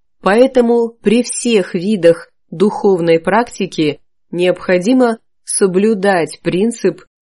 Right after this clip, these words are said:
постепенности. Сейчас каждый начинающий ученик испытывает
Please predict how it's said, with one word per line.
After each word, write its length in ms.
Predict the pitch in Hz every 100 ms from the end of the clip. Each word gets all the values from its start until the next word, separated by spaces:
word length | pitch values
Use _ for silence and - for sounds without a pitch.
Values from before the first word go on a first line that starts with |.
| _
постепенности. 1300 | 175 - - 196 - 240 185 147 - - 135 - - _ _ _ _ _ _
Сейчас 720 | - - 208 - 302 311 - - _
каждый 580 | - 247 247 220 160 170
начинающий 840 | 180 180 214 208 208 180 - 185 -
ученик 640 | 113 - 214 285 294 - _ -
испытывает 1120 | 208 202 - - 302 294 226 180 165 156